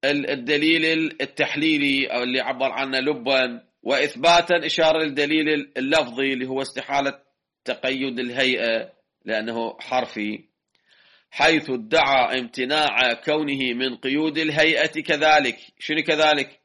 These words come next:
إثباتا وثبوتا، على خلاف القواعد العربية وظاهر المشهور،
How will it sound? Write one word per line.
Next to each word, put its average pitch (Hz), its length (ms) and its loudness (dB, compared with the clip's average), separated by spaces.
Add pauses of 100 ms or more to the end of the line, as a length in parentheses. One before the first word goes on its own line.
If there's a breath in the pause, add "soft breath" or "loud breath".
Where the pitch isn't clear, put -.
إثباتا 147 600 -2
وثبوتا، 110 720 -4 (1080)
على 120 300 0
خلاف 135 460 0
القواعد 135 640 0
العربية 135 680 -2
وظاهر 127 520 0
المشهور، 135 1040 -4